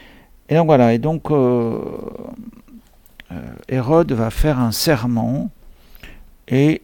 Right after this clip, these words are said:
euh, et la jeune fille se tourne assez naturellement vers sa mère. Et, euh, et cette femme, euh, euh, va tenter d'éliminer, euh, ce qui fait son tourment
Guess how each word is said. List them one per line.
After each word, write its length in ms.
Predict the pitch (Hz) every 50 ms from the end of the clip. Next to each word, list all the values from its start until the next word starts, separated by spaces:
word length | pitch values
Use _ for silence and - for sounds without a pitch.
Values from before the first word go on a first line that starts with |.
| - - 131
euh, 340 | 123 120 120 113 120 131 131 - - - -
et 160 | - - 131 131
la 140 | 131 135
jeune 260 | 123 110 123 120 117 110
fille 260 | - - 160 - 139
se 160 | - - -
tourne 440 | - - - - 135 127 127 120 117
assez 260 | 110 - - - 127
naturellement 640 | 127 123 110 - - 113 107 110 107 107 127 147 156
vers 240 | 120 117 101 - -
sa 160 | - 113 107
mère. 540 | 104 107 117 113 107 95 92 95 - _ _ _ _ _ _ - - - - - _ - - - - - _ _ - - - - - _ _ _ _ _ _ -
Et, 380 | - 123 127 135 147 - - _ -
euh, 340 | - 120 117 113 110 110 117 - - - 76 76 65 52 - - - - - - - - - _ _ _ _ _ _ -
et 80 | 123 113
cette 300 | - - - 120 - -
femme, 560 | - - 131 127 131 147 160 165 160 156 - - _ - - -
euh, 240 | 117 110 107 101 - - - - - - 120 123 120 _ _ _ _ _ _ _ _ _ _ _ _ _ _ _ _ - _ _ _ _ - -
euh, 220 | 127 117 110 - - - - - - - - - - - - -
va 300 | 113 120 131 127 135 135
tenter 580 | - - 123 120 113 107 - - 139 143 143 127
d'éliminer, 960 | - 127 127 110 120 120 127 123 117 113 110 110 117 120 127 135 147 - - _ - -
euh, 180 | 113 110 117 107
ce 200 | - - - -
qui 240 | 104 - - - -
fait 200 | - - 135 120
son 200 | - - 117 107
tourment 580 | - - 147 117 120 110 117 110 110 117 -